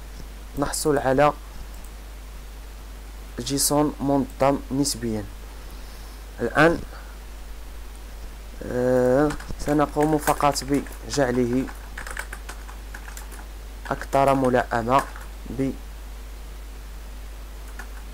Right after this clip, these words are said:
data list،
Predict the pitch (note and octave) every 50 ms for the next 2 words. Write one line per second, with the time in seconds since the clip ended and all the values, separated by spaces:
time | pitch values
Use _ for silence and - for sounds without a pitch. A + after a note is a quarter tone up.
0 | - - - - - - - - - - - - A2 A2 B2 A#2+ A#2+ - - C3
1 | B2 - - - - - A#2+ A#2 A#2+ B2+ C3 C3 C3 C3+ C3+ C3 C3 C3 - -
2 | - - - -